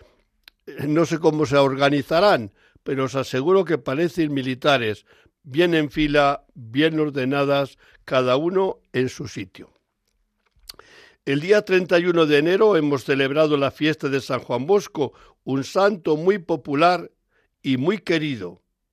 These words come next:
Don Dino Torrigiani, el fundador de los siervos de la Iglesia, sobre todo el apóstol delle, delle caravane,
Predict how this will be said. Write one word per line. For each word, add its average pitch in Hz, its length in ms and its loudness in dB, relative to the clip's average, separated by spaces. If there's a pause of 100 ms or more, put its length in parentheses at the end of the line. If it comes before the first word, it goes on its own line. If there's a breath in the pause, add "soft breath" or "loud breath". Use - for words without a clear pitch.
(640 soft breath)
Don 151 240 0
Dino 185 260 2
Torrigiani, 170 720 2
el 151 180 4
fundador 143 720 2 (460 soft breath)
de 147 60 -4
los 143 200 -2
siervos 156 380 0
de 147 140 0
la 139 80 2
Iglesia, 160 380 -2
sobre 135 280 2
todo 165 240 4
el 151 80 4
apóstol 147 680 0
delle, 139 500 -2
delle 131 300 -6
caravane, 131 680 2